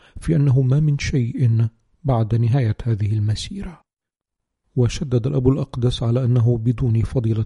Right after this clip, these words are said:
الرجاء فستنهار الفضائل الأخرى القائمة عليه،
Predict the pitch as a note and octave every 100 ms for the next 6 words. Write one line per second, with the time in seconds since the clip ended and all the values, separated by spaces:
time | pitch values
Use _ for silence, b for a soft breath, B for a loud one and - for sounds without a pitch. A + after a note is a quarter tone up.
0 | B2+ A2 G#2 B2 B2 C3+ _ _ _ _
1 | _ - - - D#3 C3 A#2 D3+ D3+ C3+
2 | C#3+ B2 C3 B2 B2+ B2 - C3 C3+ C3
3 | B2+ - D3 - A#2 A2 A2 G#2+ G2+ F#2+
4 | -